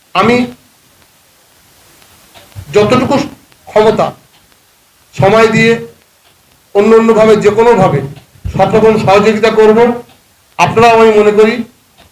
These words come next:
সবাই মিলে আমরা আমাদের বিধায়ককে সহযোগিতা করব।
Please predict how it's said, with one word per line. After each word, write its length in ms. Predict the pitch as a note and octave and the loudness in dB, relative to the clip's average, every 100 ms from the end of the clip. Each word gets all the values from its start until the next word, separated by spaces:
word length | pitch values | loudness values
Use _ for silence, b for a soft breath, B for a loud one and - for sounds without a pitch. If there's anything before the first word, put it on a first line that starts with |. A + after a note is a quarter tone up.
| - | -8
সবাই 340 | F#3+ G#3+ B3+ | -2 2 2
মিলে 280 | A#3+ G3+ D#3+ E3 _ _ _ _ _ _ | 0 -2 -4 -10 _ _ _ _ _ _
আমরা 460 | F3 G3 G3 F#3 F#3 - _ _ _ - | -4 0 2 2 -2 -10 _ _ _ -8
আমাদের 280 | F3 F#3+ G3 | -4 0 0
বিধায়ককে 420 | F3+ F#3 G3 G3 | 0 0 0 -2
সহযোগিতা 500 | - F3 F#3 G3 G3+ | -4 -2 -2 -2 -2
করব। 400 | G3+ G#3 A#3 A#3+ | 0 -2 -2 -4